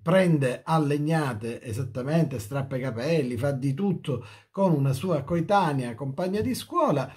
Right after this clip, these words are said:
Le altre ragazze ridono, sghignazzano e contemporaneamente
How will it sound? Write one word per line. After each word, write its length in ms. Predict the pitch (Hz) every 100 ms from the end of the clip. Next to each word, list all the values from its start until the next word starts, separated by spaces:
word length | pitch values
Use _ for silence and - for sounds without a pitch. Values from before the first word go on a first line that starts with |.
| - _
Le 140 | 165 196
altre 400 | 208 196 165 156
ragazze 640 | 151 160 165 160 147 135
ridono, 480 | 160 190 160 139 131
sghignazzano 1040 | 110 151 160 180 175 - - 139 131 123 -
e 200 | 175 170
contemporaneamente 1160 | 147 139 143 135 143 143 143 143 165 147 135